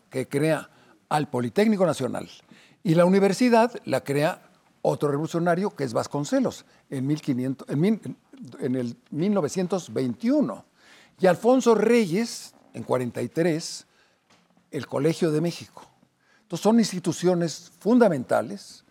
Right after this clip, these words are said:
de la Revolución Mexicana. Por eso, este programa lo realicé para conmemorar los cien años de la Revolución Mexicana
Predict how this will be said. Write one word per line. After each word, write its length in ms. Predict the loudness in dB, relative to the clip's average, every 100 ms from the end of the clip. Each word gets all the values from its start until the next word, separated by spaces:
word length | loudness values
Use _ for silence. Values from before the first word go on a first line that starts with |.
| _ _ _
de 240 | -6 0 2
la 100 | 2
Revolución 500 | 2 -4 -4 -2 -2
Mexicana. 540 | -4 -12 -14 -16 -18 -4
Por 160 | 0
eso, 360 | 0 2 -2 -2 _ _ _ _
este 260 | -4 0 2
programa 600 | 4 4 4 2 -4 -6 _ -12
lo 180 | -8
realicé 500 | -4 -4 -4 -2 -2
para 280 | 0 -2 -2
conmemorar 840 | 0 2 2 2 2 4 2 0 -12 _ _ _
los 240 | -8 -6 -4
cien 280 | 0 0
años 540 | 0 0 -2 -6 -12 -20
de 160 | -14 -8
la 100 | -8
Revolución 480 | -8 -12 -6 -2 -2
Mexicana 640 | -2 -4 -2 -2 -4 -12